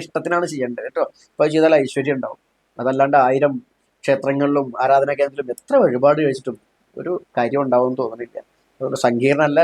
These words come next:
ലളിതാണ്. കുലധർമ്മ ഏവ ഹതോഹന്തി കുലധർമ്മോ രക്ഷിതി രക്ഷിതഃ എന്നാണ്. കുലധർമ്മത്തെ നമ്മൾ രക്ഷിച്ചാൽ കുലധർമ്മം നമ്മളെ രക്ഷിക്കും. കുലദേവതയെ നമ്മൾ പ്രീതിപ്പെടുത്തിയാൽ കുലദേവത നമ്മളെ ഐശ്വര്യത്തിലേക്ക് നയിക്കും. ഇല്ലെങ്കിൽ ഒന്നും നടക്കില്ല. അതാണ്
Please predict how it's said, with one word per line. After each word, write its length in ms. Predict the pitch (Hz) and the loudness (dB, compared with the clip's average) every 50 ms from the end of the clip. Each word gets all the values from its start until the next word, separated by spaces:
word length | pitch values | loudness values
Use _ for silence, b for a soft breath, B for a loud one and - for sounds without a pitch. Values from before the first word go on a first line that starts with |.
| 165 | 2
ലളിതാണ്. 480 | 143 127 127 131 143 147 143 143 151 202 - _ _ _ _ _ _ _ _ _ _ _ _ _ _ _ _ _ _ - | 2 -2 0 2 4 4 4 4 2 -2 -4 _ _ _ _ _ _ _ _ _ _ _ _ _ _ _ _ _ _ -4
കുലധർമ്മ 460 | - 135 151 143 147 151 151 165 180 180 180 156 | -2 0 0 2 2 2 2 4 4 4 4 4
ഏവ 120 | 156 156 160 156 | 4 4 4 2
ഹതോഹന്തി 500 | 151 147 147 151 151 147 151 147 143 160 - | 2 2 2 0 0 0 -4 -6 -8 -12 -8
കുലധർമ്മോ 440 | - 143 147 143 147 135 135 151 165 170 147 | -6 -6 -2 0 0 -2 0 0 -2 -2 -2
രക്ഷിതി 260 | 139 - - 170 180 160 | -4 -6 -2 -2 -2 -2
രക്ഷിതഃ 360 | 131 - - 147 139 135 143 139 139 135 131 | -2 -4 -2 0 0 2 2 2 2 0 -2
എന്നാണ്. 220 | 123 120 117 _ _ _ - | -6 -10 -18 _ _ _ -6
കുലധർമ്മത്തെ 500 | 117 131 139 165 175 180 196 196 202 226 220 | -4 0 2 2 2 2 2 0 0 0 -2
നമ്മൾ 140 | 190 208 214 | 0 -2 -2
രക്ഷിച്ചാൽ 260 | 185 - - 214 240 349 _ _ _ _ _ | -4 0 0 0 0 0 _ _ _ _ _
കുലധർമ്മം 300 | - 156 156 156 156 165 165 | 0 0 2 2 0 0 -2
നമ്മളെ 160 | 151 147 147 135 | -2 -2 -4 -4
രക്ഷിക്കും. 240 | 123 - 127 123 117 117 | -6 -8 -8 -8 -6 -4
കുലദേവതയെ 420 | 131 131 156 165 185 185 208 240 226 | -2 2 4 4 4 4 4 2 2
നമ്മൾ 160 | 226 208 220 220 208 | 2 0 -2 -2 -2
പ്രീതിപ്പെടുത്തിയാൽ 520 | 202 202 214 - 214 196 - 226 254 359 - _ _ _ _ - | -4 -6 -4 -4 -4 -2 0 0 0 0 -2 _ _ _ _ -6
കുലദേവത 380 | - 139 139 143 165 170 175 185 190 180 | -2 0 2 4 4 4 4 2 0 0
നമ്മളെ 200 | 165 175 208 262 - _ _ _ - 143 147 | 2 2 0 0 0 _ _ _ -2 0 0
ഐശ്വര്യത്തിലേക്ക് 500 | 147 151 160 151 147 143 147 135 147 143 131 | 0 -2 -6 -8 -6 -6 -6 -6 -6 -8 -10
നയിക്കും. 240 | 123 - _ _ _ _ _ _ _ - 127 | -12 -12 _ _ _ _ _ _ _ -16 -12
ഇല്ലെങ്കിൽ 260 | 139 175 226 311 294 240 175 | -10 -8 -6 -2 -2 -2 -2
ഒന്നും 200 | 175 190 262 403 - _ _ _ _ _ _ _ _ - 151 | -2 -6 -8 -8 -10 _ _ _ _ _ _ _ _ -6 -2
നടക്കില്ല. 400 | 147 156 151 151 - 147 147 151 151 135 | 0 0 -2 -2 -4 -10 -6 -2 -2 2
അതാണ് 260 | 139 175 180 151 165 | 2 2 2 0 -2